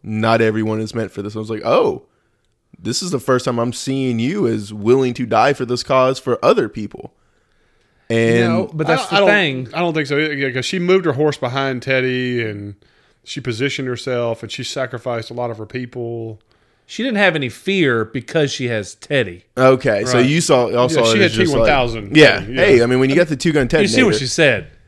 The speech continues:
Speaker 2: "You leave me no choice." Teddy?
Speaker 1: Yeah.
Speaker 2: You know, and he just starts gunning them down.
Speaker 1: Which, the fact that Teddy was able to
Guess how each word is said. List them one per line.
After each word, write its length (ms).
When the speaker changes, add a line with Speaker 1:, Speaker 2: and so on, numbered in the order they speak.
Speaker 2:
"You 140
leave 160
me 80
no 100
choice." 460
Teddy? 480
Speaker 1:
Yeah. 460
Speaker 2:
You 80
know, 140
and 160
he 140
just 160
starts 240
gunning 260
them 120
down. 340
Speaker 1:
Which, 420
the 320
fact 280
that 120
Teddy 220
was 160
able 300
to 200